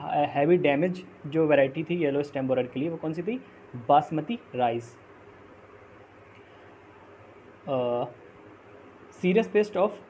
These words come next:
rice, Rice का सीरियस paste कौन सा है, राइस का सीरियस पेस्ट है आपका राइस हिस्प, जबकि राइस थ्रिप्स आपका क्या है वो आगे अभी हम देखते हैं। Scientific name of rice गंदीबग, ये बीएचयू में क्वेश्चन पूछा गया, जितने भी क्वेश्चन हैं कोई ना कोई एग्जाम्स में पूछे गए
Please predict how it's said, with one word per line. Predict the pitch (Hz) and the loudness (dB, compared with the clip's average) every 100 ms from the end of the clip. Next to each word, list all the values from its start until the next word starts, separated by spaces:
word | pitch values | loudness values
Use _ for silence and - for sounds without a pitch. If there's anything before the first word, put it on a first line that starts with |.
| 135 | 2
rice, | 131 127 123 - - - - | 4 2 -4 -16 -20 -20 -4
Rice | 139 175 185 | 2 2 2
का | 220 | -4
सीरियस | 185 185 214 | 0 0 0
paste | 220 - | -4 -2
कौन | 180 180 | -4 0
सा | 190 | 0
है, | 214 240 - - - - - - - 135 | -2 -6 -16 -20 -20 -20 -20 -20 -8 2
राइस | 151 165 | 2 2
का | 208 | -6
सीरियस | 180 180 180 | -4 -4 -2
पेस्ट | 180 180 | -4 -2
है | 196 | -4
आपका | 185 170 | -2 -2
राइस | 151 139 180 214 - - - | 2 2 2 -2 -14 -20 -4
हिस्प, | 139 143 - - - - - - - - - - - - - - - - - - | -2 -2 -10 -20 -20 -20 -20 -20 -20 -20 -20 -20 -20 -20 -20 -20 -20 -20 -20 -8
जबकि | 147 165 196 | -2 0 2
राइस | 156 160 180 180 | 6 4 4 -2
थ्रिप्स | 208 208 | -2 -2
आपका | - 151 - 190 208 - - - | -2 -2 0 0 0 -4 -12 2
क्या | 165 | 2
है | 196 | 2
वो | 202 | 2
आगे | 135 131 | 2 2
अभी | 135 | -2
हम | 135 | -2
देखते | 127 - 127 | -4 -6 -12
हैं। | 127 - - - - | -12 -18 -20 -20 -2
Scientific | 165 180 196 240 226 | 0 0 0 -2 0
name | 226 214 | -2 -2
of | - - | -4 2
rice | 147 156 156 | 4 4 2
गंदीबग, | 147 139 131 131 156 | -2 0 -2 -2 0
ये | 175 | 2
बीएचयू | 170 165 202 | 2 0 -4
में | 202 | -2
क्वेश्चन | 180 175 190 | -2 -2 -6
पूछा | 175 165 175 | -6 -2 -2
गया, | 165 180 | 0 0
जितने | 180 156 180 247 | 0 0 2 2
भी | 247 | 0
क्वेश्चन | - 202 202 226 | 2 2 2 -2
हैं | 226 226 | -2 0
कोई | 202 | 0
ना | 202 | 0
कोई | 208 226 | 0 0
एग्जाम्स | 175 156 170 196 - | 0 0 0 -2 -2
में | 214 | -6
पूछे | 190 160 175 | -4 -2 0
गए | 147 | 2